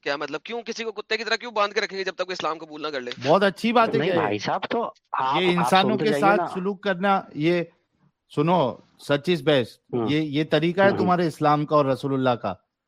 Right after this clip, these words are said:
Speaker 2: لوگوں کو، گو-، لوگوں کے گلے میں زنجیریں ڈالو گے؟
Speaker 3: اچھا، ٹھیک ہے، تو
Speaker 2: یار، تم لوگوں کو کوئی
Speaker 3: تم،
Speaker 2: چیز
Speaker 3: آ،
Speaker 2: غلط
Speaker 3: ساحل
Speaker 2: کیوں
Speaker 3: بھائی،
Speaker 2: نہیں لگتی ہے؟
Speaker 3: ٹھیک ہے، ساحل بھائی، ساحل بھائی، ساحل بھائی، غلط لگ جاتی۔ اگر آپ مجھے یہ ایک دم،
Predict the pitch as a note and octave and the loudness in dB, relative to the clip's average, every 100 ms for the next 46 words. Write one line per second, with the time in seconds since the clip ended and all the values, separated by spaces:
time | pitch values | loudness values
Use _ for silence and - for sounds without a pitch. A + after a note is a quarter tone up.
0 | _ _ _ _ _ _ _ - C3 D#3+ | _ _ _ _ _ _ _ -2 2 4
1 | E3 F#3 F3 E3+ D3+ D3 D3 D3 E3 E3+ | 2 4 2 2 2 2 4 2 2 0
2 | F3+ D3+ D3+ F3 F3+ F3 E3 C#3+ - C3 | 2 2 4 2 2 0 0 -2 -6 -4
3 | C3+ C3+ D3 F3+ G3 F#3 E3+ D3+ A#2 - | -2 0 2 2 4 4 4 0 -4 -6
4 | _ _ _ _ _ _ - _ _ _ | _ _ _ _ _ _ -20 _ _ _
5 | - B2 E3 - D3+ D3 B2 - _ D3 | -6 -4 -4 -4 -4 -2 -4 -8 _ 2
6 | G3+ G3+ G3 G#3+ A3+ A3+ A3 A3+ F3+ F3+ | 2 2 2 4 6 4 4 2 2 2
7 | F#3 F#3+ G3 A#3 A#3 G#3 - E3 A#2+ G2+ | 4 2 0 0 0 -2 -2 -2 -2 -2
8 | G3 F#3+ A#2+ - D3 D#3+ G#3+ F#3+ G2 - | -4 -4 -4 -4 -4 -2 -2 -4 -6 -12
9 | - A2 C#3 D#3+ C#3+ F#2 - B2 C#3 C#3 | -6 -2 -2 -2 -4 -6 -6 -4 -2 -2
10 | G2+ A#2+ C3 B2 A2 G#2+ G#2 D#3+ F3 A#2 | -2 -2 -2 -4 -2 -2 -2 -4 -2 -2
11 | C3 B2 B2+ B2 B2+ - B2 B2 B2+ C#3+ | -2 -2 -4 -4 -4 -4 -4 -4 -4 -6